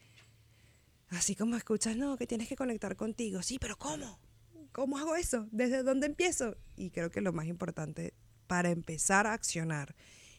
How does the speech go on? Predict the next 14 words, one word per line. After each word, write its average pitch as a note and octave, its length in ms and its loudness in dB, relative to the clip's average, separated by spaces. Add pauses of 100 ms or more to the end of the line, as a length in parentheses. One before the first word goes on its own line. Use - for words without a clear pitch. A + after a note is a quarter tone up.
(140)
y D#3+ 60 -4
a D#3 80 -4
mejorar D#3 420 -2
la F3+ 100 -6
relación E3 400 -10
que - 120 -14
tienes - 260 -14
contigo, F#3+ 580 -2
que E3 140 -14
te - 140 -6
lo D3 100 -8
dice D#3 320 0
alguien G3 300 4
que F3 240 -4